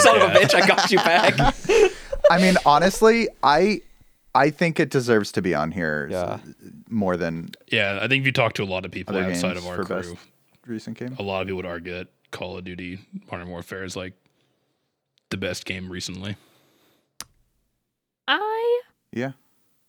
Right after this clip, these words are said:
Speaker 4: am a stickler for rules,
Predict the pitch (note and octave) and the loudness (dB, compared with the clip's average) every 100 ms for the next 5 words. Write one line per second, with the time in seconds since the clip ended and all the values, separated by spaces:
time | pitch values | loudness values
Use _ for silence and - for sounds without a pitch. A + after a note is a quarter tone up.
0 | _ _ _ _ _ _ _ - C#4 C4+ | _ _ _ _ _ _ _ -8 -4 -2
1 | C4 B3+ C4 - B3 A#3+ A3+ - A#3 - | -2 -2 -4 -4 -2 -2 -4 -4 -4 -2
2 | A#3+ D4 - - E4 F#4+ D#4+ B3+ G#3+ A#3+ | -4 -4 -8 -2 0 0 0 0 0 -2
3 | - - - | -8 -20 -20